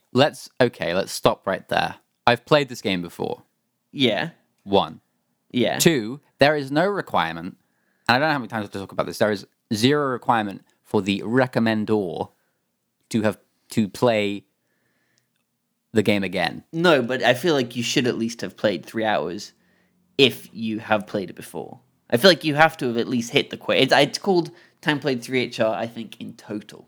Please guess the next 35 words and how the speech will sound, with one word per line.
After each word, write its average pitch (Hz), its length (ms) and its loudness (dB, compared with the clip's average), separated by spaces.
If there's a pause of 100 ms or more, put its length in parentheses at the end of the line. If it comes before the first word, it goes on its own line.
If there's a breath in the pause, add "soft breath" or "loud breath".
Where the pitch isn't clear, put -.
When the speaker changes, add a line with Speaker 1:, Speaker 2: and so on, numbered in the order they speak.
(120)
Speaker 2:
You 113 120 0
know, - 140 -10 (360)
as 120 160 0
long 190 140 4
as 147 100 -4
you've 120 140 -2
hit 175 200 -2
that 139 160 4
marker 135 400 0
at - 100 -8
some 123 200 -4
point, 139 340 -4 (760)
move 80 200 -12
on. 71 200 -14 (500)
Speaker 1:
I've 127 120 4
hit 160 160 -4
the 120 60 -6
marker. 110 380 -2 (460)
Speaker 2:
You 220 120 -12
said 415 220 0
you, 359 100 6 (100)
<laughs> - 160 -2
you - 80 0
played 254 240 2
two 226 220 2
hours 208 420 2
of 120 120 -4
it. 107 240 -4 (360)
Speaker 1:
Yeah, 175 320 4 (100)
the, 123 200 -6
this 143 340 0
rec-, 160 300 0
this 131 160 2
last 120 220 2
week. - 400 -12